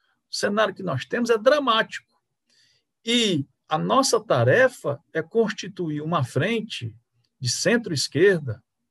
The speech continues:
ou tra-, trazendo, inclusive, partidos e quadros e concepções do que se chama de uma direita liberal, Miguel, para que nós constituamos uma unidade.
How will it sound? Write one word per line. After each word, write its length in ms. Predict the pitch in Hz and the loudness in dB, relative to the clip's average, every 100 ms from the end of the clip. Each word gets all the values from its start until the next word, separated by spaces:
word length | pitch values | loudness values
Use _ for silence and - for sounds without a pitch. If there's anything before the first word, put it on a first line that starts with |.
| _ _ _ _ _ _ _ _ | _ _ _ _ _ _ _ _
ou 120 | - 170 | -6 -2
tra-, 240 | - 190 160 - | 0 0 -2 -2
trazendo, 560 | 196 175 143 180 175 | 2 2 2 2 2
inclusive, 960 | 208 214 208 165 135 214 214 139 123 110 _ _ _ _ _ | -4 -6 -4 -2 -2 -2 -4 0 0 -2 _ _ _ _ _
partidos 720 | 170 135 - - 240 214 170 | -2 -2 -4 -6 -4 -4 -4
e 80 | 196 - | -6 -6
quadros 580 | - 165 160 147 143 135 | 2 2 4 0 -4 -8
e 60 | 165 | -8
concepções 1300 | 170 143 - 147 - - 147 143 127 110 - - _ _ _ _ | -8 -4 -2 -2 -4 -6 -4 2 2 2 -2 -14 _ _ _ _
do 120 | 143 | -10
que 100 | - | -8
se 120 | - | -6
chama 320 | 170 - 160 | -4 -4 -4
de 100 | 151 | -4
uma 100 | 151 | -4
direita 520 | 151 165 147 190 185 156 | 0 4 6 6 4 -2
liberal, 640 | 151 131 123 180 196 123 110 _ _ _ _ | 2 2 4 4 2 0 -6 _ _ _ _
Miguel, 420 | 123 117 107 95 _ _ _ _ _ _ _ _ _ _ _ _ _ | -6 -4 -4 -8 _ _ _ _ _ _ _ _ _ _ _ _ _
para 340 | 190 190 240 262 | 2 4 4 2
que 80 | 269 | 0
nós 260 | 220 226 | 0 2
constituamos 680 | - 240 269 - 220 214 247 | 0 -4 -4 -2 -2 -2 -4
uma 220 | 294 392 | -4 -4
unidade. 760 | 392 403 370 220 220 226 135 | -2 -2 2 2 2 -2 -6